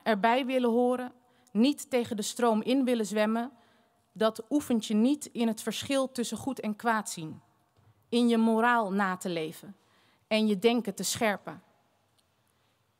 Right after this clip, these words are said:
Inzien wat er gedaan moet worden als het leven van een ander op het spel staat,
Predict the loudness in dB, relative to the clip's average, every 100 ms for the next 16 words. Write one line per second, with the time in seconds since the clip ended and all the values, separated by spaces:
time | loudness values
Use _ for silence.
0 | _ _ 0 4 4 2 0 0 0 -2
1 | -4 -2 2 2 4 0 0 -2 -2 -4
2 | -6 0 0 0 0 0 0 -2 0 0
3 | 2 2 2 0 -2 -8 -6 0 0 0
4 | -4 -6 -6 -10